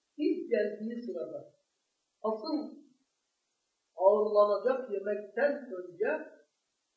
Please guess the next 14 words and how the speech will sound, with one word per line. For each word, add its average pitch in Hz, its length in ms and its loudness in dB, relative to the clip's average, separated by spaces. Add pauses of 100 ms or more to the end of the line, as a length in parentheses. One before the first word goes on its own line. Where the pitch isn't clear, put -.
(120)
şöyle 262 580 6 (880)
hafif 285 380 -2
bir - 120 -4
şekilde 262 600 -4
karnını 233 540 -4
doyurmak 233 520 0
için 254 440 -10 (380)
önüne 262 300 6
getirilen 240 800 2 (760)
hafif 285 420 0
yiyecekler, 190 500 0 (120)
aperatif 220 540 -4
dedikleri 185 480 -10
şeyler. - 340 -20